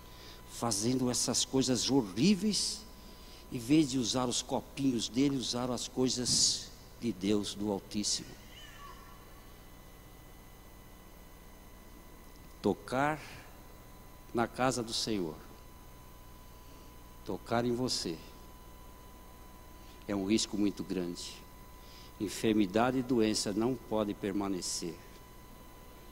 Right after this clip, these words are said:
no seu corpo, porque ele é templo do Espírito Santo de Deus. Fora isso, ele disse, "Eu sou o Senhor que te sara."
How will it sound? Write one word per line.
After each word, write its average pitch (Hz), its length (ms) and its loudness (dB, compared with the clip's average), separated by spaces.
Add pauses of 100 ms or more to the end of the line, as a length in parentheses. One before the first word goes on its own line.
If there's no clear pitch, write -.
(500)
no 95 140 2
seu 117 260 2
corpo, 92 380 -2 (960)
porque 98 300 4
ele 101 240 8
é 92 340 4 (300)
templo 107 480 8
do 90 100 0
Espírito 95 720 4
Santo - 600 0
de 85 80 -2 (120)
Deus. 92 500 -2 (3000)
Fora 151 320 4
isso, 151 240 8
ele 147 120 12
disse, 117 440 10
"Eu 113 60 8
sou 127 180 6
o - 20 6
Senhor 113 340 8
que - 80 2
te - 140 -2
sara." 92 460 2